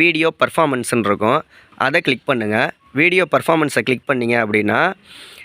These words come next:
நெக்ஸ்ட்டு, ஆ, என்கேஜ்மெண்ட்டுன்னு இருக்கும். ஓகே, அதை கிளிக் பண்ணுங்க. கிளிக் பண்ணீங்கன்னா கீழே ஸ்க்ரோல் பண்ணீங்கன்னா லைக்ஸ் வெஸ்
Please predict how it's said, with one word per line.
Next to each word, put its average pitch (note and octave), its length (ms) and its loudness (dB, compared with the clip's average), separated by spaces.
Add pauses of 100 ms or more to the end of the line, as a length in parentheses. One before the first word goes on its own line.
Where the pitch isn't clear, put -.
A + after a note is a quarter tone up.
(360)
நெக்ஸ்ட்டு, G3 400 0 (1000)
ஆ, - 20 2 (720)
என்கேஜ்மெண்ட்டுன்னு D#3 720 0
இருக்கும். B2 320 2 (920)
ஓகே, A#2+ 200 0
அதை B2+ 180 2
கிளிக் B2+ 200 -6
பண்ணுங்க. A2+ 240 0 (580)
கிளிக் D#3+ 220 -2
பண்ணீங்கன்னா E3+ 400 2
கீழே E3+ 240 2
ஸ்க்ரோல் D3 320 2
பண்ணீங்கன்னா B2 400 0 (500)
லைக்ஸ் F#3 400 0 (160)
வெஸ் C#3 180 0